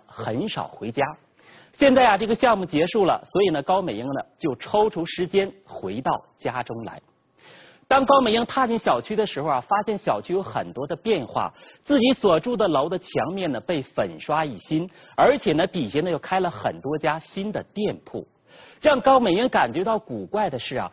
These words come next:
邻居们看她的表情，这表情呢貌似是有话要说，但是呢又说不出口。那么一向内向的高美英啊，从来不愿意跟其他人呢多打交道，于是呢，她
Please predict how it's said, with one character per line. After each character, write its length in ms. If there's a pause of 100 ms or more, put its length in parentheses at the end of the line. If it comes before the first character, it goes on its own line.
(140)
邻 300
居 140
们 220
看 320
她 160
的 80
表 460
情， 360 (540)
这 160
表 260
情 260
呢 140
貌 300
似 220
是 200
有 280
话 220 (200)
要 80
说， 280
但 320
是 220
呢 160
又 220
说 300
不 100
出 220
口。 240 (400)
那 140
么 100
一 200
向 240
内 160
向 180
的 100
高 160
美 120
英 180
啊， 140
从 400
来 120
不 160
愿 200
意 20
跟 180
其 200
他 160
人 120
呢 120
多 240
打 200
交 220
道， 320
于 180
是 140
呢， 160 (160)
她 100